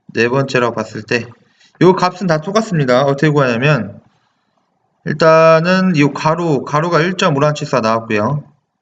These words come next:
그 다음에 여기서 여기까지가 이십오고요. 그러면 이십오 빼기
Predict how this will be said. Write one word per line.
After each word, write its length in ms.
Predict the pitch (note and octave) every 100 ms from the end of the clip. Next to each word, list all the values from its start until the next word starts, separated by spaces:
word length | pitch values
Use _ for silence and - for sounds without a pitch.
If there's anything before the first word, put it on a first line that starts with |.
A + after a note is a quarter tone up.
| _
그 60 | A2+
다음에 520 | A#2 D#3 F#3 F3+ - _ _ _ _ _ _ _ _ -
여기서 880 | A#2+ D3 D#3 D#3+ D#3+ D#3+ E3 - - -
여기까지가 520 | C3+ C#3+ C#3+ B2+ B2
이십오고요. 840 | A#2 A#2 B2 A#2 G2+ G2+ G2+ - _ _ _ _ _ _ _ _ _ _ _
그러면 420 | A#2 A2 A#2+ G#2+ - - _ _ _ _ _
이십오 640 | A#2+ B2+ D3 C#3+ C#3 C#3
빼기 640 | D#3+ E3+ F3+ G#3 A3 G#3+